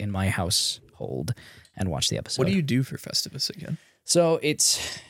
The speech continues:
Speaker 1: three parts. We only do two. Um, it is a Festivus feast where you invite people over and have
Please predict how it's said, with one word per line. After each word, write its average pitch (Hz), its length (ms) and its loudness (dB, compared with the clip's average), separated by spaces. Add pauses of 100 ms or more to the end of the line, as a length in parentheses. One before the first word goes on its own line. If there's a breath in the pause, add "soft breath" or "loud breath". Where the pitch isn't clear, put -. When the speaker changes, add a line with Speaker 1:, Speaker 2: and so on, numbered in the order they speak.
(140)
Speaker 1:
three 175 320 4
parts. 123 640 2
We 131 220 4
only 156 180 6
do 139 160 4
two. 95 400 2 (640 soft breath)
Um, 104 440 0
it 120 200 -2
is 117 340 0
a 104 240 0 (320)
Festivus 135 420 2
feast - 640 2 (680 soft breath)
where 117 160 4
you 107 160 4
invite 110 260 2
people 113 300 0
over 113 240 4
and 101 120 0
have 104 280 -4